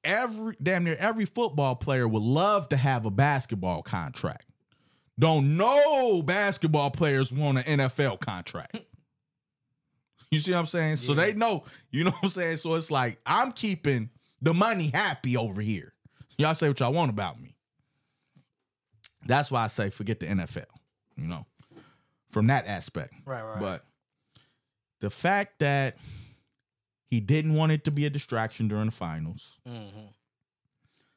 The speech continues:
Speaker 1: Fact that he's been in communication with the, what is it, the C B A? The
Speaker 2: No,
Speaker 1: union.
Speaker 2: you just talking about N F L P A.
Speaker 1: N B A.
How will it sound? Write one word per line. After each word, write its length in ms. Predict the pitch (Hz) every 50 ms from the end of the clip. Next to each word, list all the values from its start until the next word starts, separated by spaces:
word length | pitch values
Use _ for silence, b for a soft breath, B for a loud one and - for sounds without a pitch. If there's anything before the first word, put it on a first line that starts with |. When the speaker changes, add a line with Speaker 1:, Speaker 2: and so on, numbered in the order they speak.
| _ _ -
Speaker 1:
Fact 260 | - 127 127 120 -
that 160 | 127 117 113
he's 200 | 117 127 127 120
been 220 | 107 101 120 117 113
in 400 | 110 107 104 104 101 95 90 90 _ _ _ _ _ _ _ _ _ _ _ _ _ _ _ _ _ _ _ _ _ _ _ _ _ _ _ _ _ _ _ _ _ _
communication 1300 | - - 107 123 131 143 147 139 - - 151 131 131 131 123 - - 131 131 131 131 131 131 131 135 123
with 420 | 120 120 117 117 117 - - - _ _ _ _ _ _ _ _ _ -
the, 240 | 107 104 101 98
what 140 | 95 117 123
is 100 | 113 98
it, 100 | 101 85
the 60 | 82
C 200 | 87 - - 131
B 140 | 135 135 139
A? 240 | 143 147 151 160 160 _ _ _ _ _ _ _ _ _ _ _ - - _ _ _ _ _ _ _ _ _ _ _ _ _ _ _ _ _ _ _ _ _ _ _ _ _ _ 101 101 90 82 92 _ _ _ _ _ _ _ - - -
The 80 | - 113
Speaker 2:
No, 180 | 107 113 117 110
Speaker 1:
union. 200 | 107 107 107 110
Speaker 2:
you 40 |
just 180 | 135 147 143 139
talking 180 | 180 165 143 131
about 100 | 123 117
N 120 | 135 151 160
F 120 | 151 151 170
L 120 | 151 135
P 180 | 139 160 147 123
A. 140 | 107 101 95 _ _ _ _ _ _ _ _ _ _ _ _ _
Speaker 1:
N 140 | - 143 151
B 120 | 139 117 104
A. 140 | 80 62